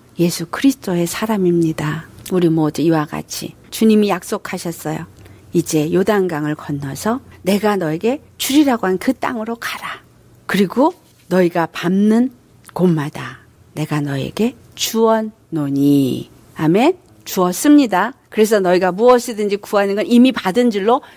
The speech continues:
믿으라 한 말씀 이해가 되시겠습니까?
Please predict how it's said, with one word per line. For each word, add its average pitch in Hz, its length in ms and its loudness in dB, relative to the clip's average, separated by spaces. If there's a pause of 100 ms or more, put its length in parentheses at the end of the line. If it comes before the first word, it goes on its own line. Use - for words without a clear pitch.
(100)
믿으라 226 400 2
한 214 120 0
말씀 180 560 -2 (480)
이해가 202 360 2
되시겠습니까? 202 840 -2